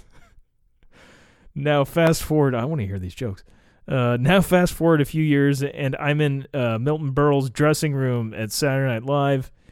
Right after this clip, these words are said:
He's sitting on a couch behind a coffee table, and he's wearing a very short kind of bathrobe, the kind that comes down to about mid-thigh. And somehow I just say to him, "You know, it's so weird that I'm here talking to you because for years I was writing jokes about your dick."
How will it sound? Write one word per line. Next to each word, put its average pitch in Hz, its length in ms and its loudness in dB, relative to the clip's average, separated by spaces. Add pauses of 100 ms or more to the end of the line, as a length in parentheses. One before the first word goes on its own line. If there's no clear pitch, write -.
(260)
He's 120 140 -6
sitting 160 280 2
on 131 160 0
a 120 60 -4
couch - 580 0
behind 143 340 0
a 147 60 -2
coffee 147 380 0
table, 147 300 0
and 135 100 0
he's 131 140 -4
wearing 147 300 -2
a 120 60 0
very 160 420 0
short 160 380 0
kind 131 240 -4
of 107 120 -12
bathrobe, 156 720 2 (520)
the - 60 -20
kind 170 280 0
that 165 80 -10
comes 160 260 -2
down 147 460 -2
to 127 180 -2
about 139 400 -2
mid-thigh. 135 1160 -2 (380)
And 120 220 -4
somehow 147 440 0
I 135 80 -2
just 131 200 -6
say 139 160 0
to 135 100 0
him, 123 140 -4
"You 143 140 0
know, 175 280 2
it's 151 160 -2
so 226 180 4
weird 202 300 2
that 160 100 4
I'm 147 120 2
here 156 140 0
talking 151 400 0
to 113 60 -2
you 117 100 0
because 120 300 -6
for - 120 -6
years 175 360 0
I 143 40 2
was 131 140 -2
writing 147 240 2
jokes 135 280 -2
about 113 240 -6
your 95 100 -8
dick." 95 480 -4